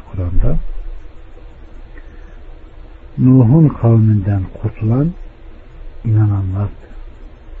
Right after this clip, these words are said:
İnanmayan Nuh'un oğlu bile olsa o suların içinde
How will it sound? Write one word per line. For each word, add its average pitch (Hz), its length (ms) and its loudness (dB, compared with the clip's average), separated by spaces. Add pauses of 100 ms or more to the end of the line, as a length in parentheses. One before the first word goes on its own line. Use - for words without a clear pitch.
(560)
İnanmayan 127 680 4 (280)
Nuh'un 117 540 2
oğlu 113 380 2
bile 104 180 2
olsa 92 500 -4 (1800)
o 113 180 0 (300)
suların 104 480 0
içinde 95 440 -6